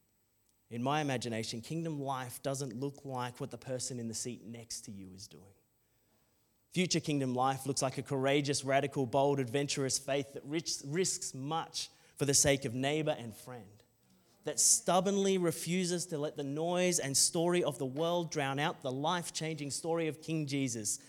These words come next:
and his new world. In my imagination, future church doesn't look like what the church down the road is doing. Future church is imaginative in its approach to loving its neighbor. It's imaginative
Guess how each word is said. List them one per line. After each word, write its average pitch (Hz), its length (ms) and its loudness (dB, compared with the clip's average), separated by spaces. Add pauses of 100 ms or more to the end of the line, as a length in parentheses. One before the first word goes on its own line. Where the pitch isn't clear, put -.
(160)
and 120 140 -6
his 139 320 -4
new 120 180 -8
world. 104 320 -14 (2500)
In 131 120 -4
my 156 220 -2
imagination, 117 680 -4
future 165 360 -4
church 151 400 -2
doesn't 139 280 -2
look 160 180 -2
like 147 180 0
what 151 120 -6
the 139 60 -10
church 147 340 -6
down 123 200 -8
the 110 60 -8
road 135 340 -4
is 101 160 -8
doing. 95 160 -18 (1400)
Future 165 320 0
church 143 340 0
is 139 120 -2
imaginative 143 840 -2
in 127 80 -4
its 135 140 -4
approach - 500 -2
to 135 100 -6
loving 127 300 -2
its - 180 -8
neighbor. 139 380 0
It's 127 140 0
imaginative 151 880 0